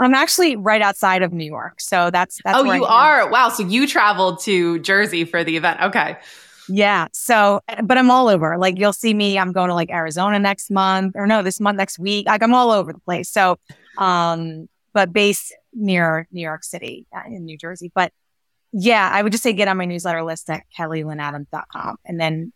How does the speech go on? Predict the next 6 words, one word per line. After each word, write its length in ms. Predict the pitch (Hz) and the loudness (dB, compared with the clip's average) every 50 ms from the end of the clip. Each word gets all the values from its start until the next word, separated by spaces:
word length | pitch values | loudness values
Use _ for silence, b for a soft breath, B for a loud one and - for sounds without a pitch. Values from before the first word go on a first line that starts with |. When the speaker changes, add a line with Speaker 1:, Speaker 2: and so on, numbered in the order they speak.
| _ - | _ -4
Speaker 1:
I 240 | 185 170 160 165 175 | -2 0 0 0 -2
update, 480 | 175 - _ - 160 151 147 151 - _ _ _ | -4 -6 _ -8 -8 -6 -6 -8 -12 _ _ _
you 100 | - 170 | -14 -10
know, 160 | 151 147 147 _ _ | -8 -8 -10 _ _
people. 580 | - 156 - - 147 151 151 147 147 151 147 _ _ _ _ _ _ _ _ - | -16 -16 -14 -10 -8 -6 -6 -4 -6 -8 -10 _ _ _ _ _ _ _ _ -10
Uh, 220 | - - 65 - | -8 -8 -8 -10